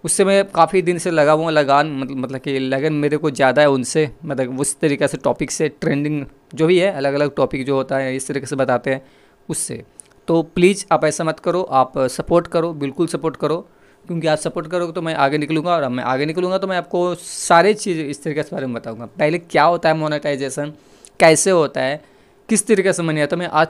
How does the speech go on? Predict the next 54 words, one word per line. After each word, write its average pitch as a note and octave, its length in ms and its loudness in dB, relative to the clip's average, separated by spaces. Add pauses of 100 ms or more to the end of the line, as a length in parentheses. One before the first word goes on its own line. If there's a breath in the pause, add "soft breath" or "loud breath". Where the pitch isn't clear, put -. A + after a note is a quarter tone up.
तक F#3+ 120 0
नहीं C#3+ 140 -2
देखा, A#2 300 -8 (200)
मुझे D#3+ 200 -4
आज E3 200 2 (100)
तक G#3 80 -2
भी F#3+ 120 0
पता D#3 240 -2
नहीं A#2+ 140 -6
है। A#2 80 -10
और C#3+ 140 -6
शायद D#3+ 640 2 (480)
ये D#3 240 0
मेरा D3+ 260 2
जो D3 200 -2
ऐसा C3+ 180 -2
हो D3 180 2
रहा D3+ 120 4
है, D3+ 80 2
शायद D3 220 0
वो D3 300 2 (200)
आप C3+ 180 4
ही E3 60 0
लोग D#3 220 2
हैं, D#3+ 140 -4 (540 soft breath)
तो A2 60 -8
आप C#3 260 2
ही F#3+ 100 6
लोग F#3 180 8
हैं, F3+ 100 6
वो D#3 180 4
भी E3+ 160 0
हैं E3 380 -4
जो D3+ 160 -2
आप D#3 200 -4
लोग D#3 160 0
ऐसा D3 160 0
कर C3+ 180 -6
भी, C3+ 100 -4
कर, C#3 260 -2
करवा D#3 440 2
भी E3 80 2
सकते E3 260 -2
हैं D#3+ 100 -4
कि E3 60 -6
हाँ, D3 140 -2
क्या C#3+ 180 2
होता D3 240 4
है, D3+ 100 2
यो, D#3+ 160 -2
ये E3+ 240 -2
लो, D#3 160 -2
देख B2+ 220 -4
लो, A2 180 -10